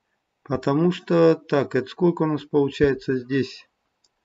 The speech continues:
Сорок восемь кадров. Ставим сорок восемь, Enter. И смотрим, что получится, как будет здесь перепрыгивать.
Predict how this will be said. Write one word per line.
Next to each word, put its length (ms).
Сорок 420
восемь 400
кадров. 680
Ставим 680
сорок 600
восемь, 680
Enter. 520
И 120
смотрим, 480
что 220
получится, 440
как 220
будет 220
здесь 200
перепрыгивать. 840